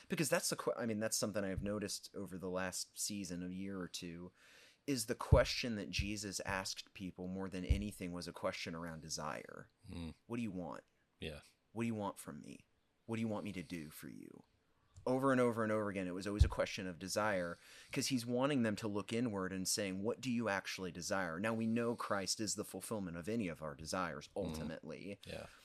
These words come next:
Speaker 1: But if we're not aware of it, then we're looking other places. We're anesthetizing ourselves, numbing ourselves with things that don't ultimately satisfy. Um,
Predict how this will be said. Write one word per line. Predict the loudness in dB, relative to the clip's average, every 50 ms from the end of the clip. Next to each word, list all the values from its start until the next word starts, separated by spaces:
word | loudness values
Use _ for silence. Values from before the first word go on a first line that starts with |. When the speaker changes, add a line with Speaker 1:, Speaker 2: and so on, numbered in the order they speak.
| -20 -20 -20 -20 -4 8
Speaker 1:
But | 8 8 8 8 2 -8 _ _ _ _ _ 0
if | 0 0 2 2
we're | 4 6 8 8 8 8
not | 8 8 8 8 6
aware | 4 4 4 2 2 2
of | 2 0 -2
it, | -4 0 8
then | 10 10 10 10
we're | 4 0 0
looking | 2 0 0 0 0 -2 -2 -2
other | -2 -2 -2 -2 -2 -2 -4 -6 -10 _ -4
places. | 0 0 2 2 0 -2 -4 -6 -4
We're | -4 -2
anesthetizing | 0 0 0 0 0 -2 -4 -4 -6 -4 -4 -2 -2 -2 -2 -2 -2 -4
ourselves, | -4 -2 -2 -2 -2 -2 -2 -4 -6 -6 -4
numbing | -4 -2 -2 -2 -2 0
ourselves | 0 0 0 0 -2 -2 -4 -6 -6 -8
with | -10 -10 -8
things | -6 -6 -6 -6 -8
that | -8 -8 -6
don't | -6 -4 -4 -6 -8 _ _ -14 -14 -14 -14 -16 -18 _ -4
ultimately | -4 -4 -4 -4 -8 -8 -8 -8 -8 -4
satisfy. | -4 -2 0 0 -2 -2 -4 -6 -6 -6 -8 -8 -8 -8 -8 -8 -10 -10 _ -18 -20 -20 -20 -20 -18 _ -4
Um, | -2 0 0 0 -2 -4 -8 -10 -12 -16